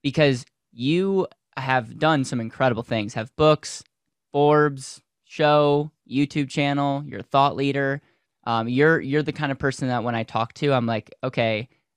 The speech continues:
I, I would love to have, like, a coaching session with you once a month about business, about how to think about money." Um, you've, you challenged me on something really strongly.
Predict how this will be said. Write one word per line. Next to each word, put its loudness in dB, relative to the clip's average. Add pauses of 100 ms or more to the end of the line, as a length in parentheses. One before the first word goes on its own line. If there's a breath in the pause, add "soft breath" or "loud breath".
(120)
I, 2
I 2
would -2
love 0
to -4
have, -2
like, -8
a -10
coaching -6
session -4
with -10
you -6
once -8
a -10
month -6 (360)
about -2
business, -2
about -4
how -6
to -8
think -8
about -4
money." -6 (400)
Um, 0
you've, -2
you -2
challenged -2
me 2
on -2
something -6
really -4
strongly. 0